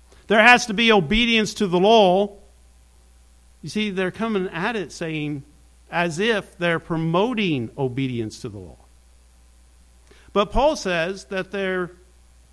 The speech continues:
turning them from the truth to disobey the truth. In other words, turning them to disobedience.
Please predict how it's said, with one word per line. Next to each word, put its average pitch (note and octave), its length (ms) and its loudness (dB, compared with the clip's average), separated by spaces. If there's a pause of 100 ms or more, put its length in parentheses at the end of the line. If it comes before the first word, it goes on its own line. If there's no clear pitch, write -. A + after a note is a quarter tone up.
(140)
turning G3+ 380 2
them E3+ 280 0
from E3 240 0
the C3+ 80 -4
truth F3+ 760 -2 (760)
to - 100 -8
disobey D3+ 1300 0 (240)
the D3 100 -2
truth. A#2 480 -6 (180)
In D#3 60 -6
other F#3 180 -2
words, D3+ 300 -6
turning G#3 340 -4
them D#3+ 360 -6 (380)
to D3 120 -14
disobedience. B2+ 1040 -12